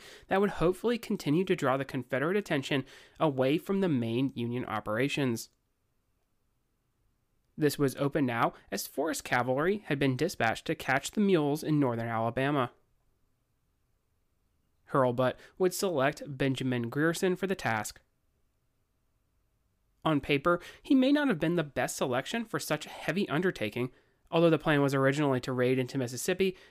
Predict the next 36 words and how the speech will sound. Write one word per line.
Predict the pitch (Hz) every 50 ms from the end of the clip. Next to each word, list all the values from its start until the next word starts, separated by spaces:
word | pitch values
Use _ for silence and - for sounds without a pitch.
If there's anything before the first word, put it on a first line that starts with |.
| _ -
and | 180 185
then | 180 175
return | 156 139 135 - 147 135 123
to | - 120
the | 113
north. | 110 120 156 190 175 135 135 - - - _ _ _ _ - - - - - - _ _ -
It | 185
would | 175 156
not | 143 131 127 131
be | 139 131
until | 127 120 - 127 117
later | 117 135 151 160 147 143 147 151 -
iterations | 143 131 127 131 131 127 - 190 190 196 190 -
that | 139 131 135
the | 139
cavalry | 131 - - 127 123 131 143 156 160
would | 160 165 165
continue | - 180 170 - - 156 147 151 - - _
all | - 127 123 135 160
the | 175 165
way | 131 113 120
to | - - 143
Baton | 135 - 107 - - 104 104 104
Rouge. | 113 127 147 156 151 139 120 110 - - - _ _ _ _ _ _ _ _ _ _ _ _ _ _ _ _ _ _ _ _ _ _ _ _ _ _ _ _ _ _ _ _ _ _ _ _ _ _ _ _ _ _ _ _ _ _ _ _ _ -
I've | - 190 175 156
often | 147 139 - 156 139
mentioned | 131 135 143 - 185 175 160
how | - 151 131
I | 127 123 123
am | 120 117 113
fascinated | - 147 131 127 - - 156 151 160 170 160
by | 143 131
those | 131 127 127 123 -
kinds | - - 135 131 127
of | 127 123
men | 127 127 123 123